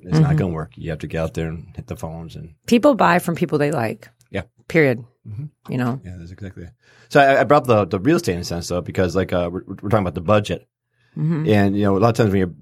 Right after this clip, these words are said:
Speaker 1: when you're going to buy a, a home, you get a, a mortgage, for example, you know, one thing that doesn't really matter is, like, is, is, like, uh, you know, um, when I say, you know, talking about dollar terms with the,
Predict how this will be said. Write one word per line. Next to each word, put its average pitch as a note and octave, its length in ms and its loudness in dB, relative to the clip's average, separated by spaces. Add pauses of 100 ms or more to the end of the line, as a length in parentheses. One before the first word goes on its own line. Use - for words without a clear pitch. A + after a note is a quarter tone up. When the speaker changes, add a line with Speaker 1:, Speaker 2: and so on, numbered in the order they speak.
(220)
Speaker 1:
when G2 160 0
you're F2+ 160 0
going G2 180 2
to F#2 60 2
buy F2+ 260 2
a, D#2+ 100 0 (240)
a F#2 60 -6
home, E2 480 0 (200)
you F2+ 120 -8
get F2+ 140 0
a, E2+ 160 -8
a F2 40 -6
mortgage, F#2+ 380 0
for D#2+ 100 -12
example, D#2 500 -14 (640)
you F#2+ 120 0
know, F#2+ 200 4
one G#2 360 0
thing A2+ 120 4
that F2+ 100 2
doesn't F#2 200 4
really F2 140 -2
matter F2+ 380 2
is, E2+ 180 -2
like, E2 180 -4
is, E2+ 200 -8
is, F2+ 160 -2
like, F2+ 200 2
uh, E2+ 320 0
you E2 160 -6
know, E2+ 200 -2 (340)
um, E2 420 -6 (680)
when G2+ 300 0
I G2 40 6
say, G2+ 180 4
you F#2 200 0
know, F#2+ 180 0
talking G#2 260 0
about F2 180 0
dollar F#2 240 2
terms F#2+ 340 -2
with F#2 140 -8
the, E2+ 220 -4